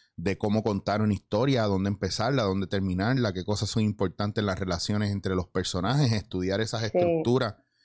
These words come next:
Speaker 1: eh, o esa, esa profundidad psicológica de los personajes, y eso puede ayudar mucho al,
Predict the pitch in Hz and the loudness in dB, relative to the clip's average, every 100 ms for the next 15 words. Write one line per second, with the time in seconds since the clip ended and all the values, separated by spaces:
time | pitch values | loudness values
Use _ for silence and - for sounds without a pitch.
0 | _ _ - 104 104 - 117 180 185 117 | _ _ -4 -2 0 2 2 2 0 -2
1 | - 123 123 120 107 123 123 120 135 123 | 0 0 0 -2 -2 -2 -2 0 2 4
2 | 107 120 147 - 107 104 107 139 117 113 | 4 2 -2 -4 -2 0 2 2 2 2
3 | 107 107 113 110 113 147 151 101 113 135 | 0 0 -2 0 2 2 2 0 -2 0
4 | 123 110 104 101 117 123 120 104 95 95 | 2 2 2 2 0 2 2 2 0 -2